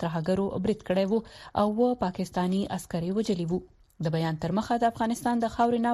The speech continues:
په شوو بریدونو کې وسه پورې ګڼ شمېر پاکستاني فوزیان وژل شوي دي۔ دغه بریدونو وروسته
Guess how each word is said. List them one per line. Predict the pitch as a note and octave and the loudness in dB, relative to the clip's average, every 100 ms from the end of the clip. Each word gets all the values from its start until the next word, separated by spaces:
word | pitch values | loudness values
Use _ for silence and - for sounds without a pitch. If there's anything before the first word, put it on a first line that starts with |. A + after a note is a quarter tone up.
| A#3 | -2
په | F#3 | -4
شوو | G3+ G3 E3+ | -2 -2 -2
بریدونو | F3+ F#3+ G#3 G#3 | -2 0 0 0
کې | A3+ A3+ - - - | -2 -2 -14 -12 0
وسه | B3 C4 B3+ | 2 2 2
پورې | B3+ B3+ G3+ | 2 2 2
ګڼ | A3+ G3+ | 0 0
شمېر | E3+ E3 | -4 -4
پاکستاني | F3 F3+ - G3 G#3 - | -6 -6 -4 -2 -2 -2
فوزیان | G#3+ A3 E3+ | -2 -2 -2
وژل | E3+ F3+ F3 | -2 -2 -2
شوي | G3 F3+ | -4 -2
دي۔ | F#3+ - _ _ - | -2 -4 _ _ -4
دغه | E3+ E3 D#3+ | -2 -2 -2
بریدونو | E3 F3 F3+ | -2 0 0
وروسته | F#3+ G#3+ B3 | 0 0 2